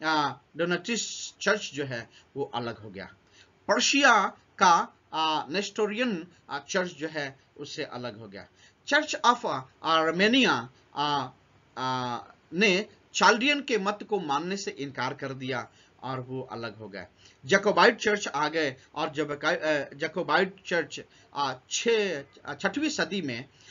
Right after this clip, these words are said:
अस्तित्व में आए और आज भी वे सीरिया एवं भारत में मौजूद हैं। और कॉ-, आ, कॉप्टिक चर्च जो है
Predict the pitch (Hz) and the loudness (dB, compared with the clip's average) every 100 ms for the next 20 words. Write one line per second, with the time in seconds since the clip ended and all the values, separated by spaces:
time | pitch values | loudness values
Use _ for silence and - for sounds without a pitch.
0 | - 165 - 302 302 220 202 - 131 151 | -8 -6 -4 -4 -4 -2 -2 0 2 2
1 | 135 - _ 127 151 - 127 156 170 135 | 2 -2 _ -6 -4 -4 -2 -2 -2 -4
2 | 160 127 123 _ _ 131 135 113 - - | -6 -6 -8 _ _ -6 -4 -6 -12 -16
3 | - 175 175 165 151 - 135 127 117 131 | -6 -4 0 2 0 -2 -8 -8 -8 -6
4 | 135 131 120 113 113 107 113 104 101 - | -6 -6 -10 -8 -10 -12 -12 -12 -16 -18
5 | _ _ - - 165 185 180 - - 180 | _ _ -20 -6 4 4 4 -2 -6 -2
6 | 180 165 160 185 208 - 349 - 226 - | 0 0 0 2 0 2 -4 0 0 0
7 | 156 151 123 | -6 -6 -6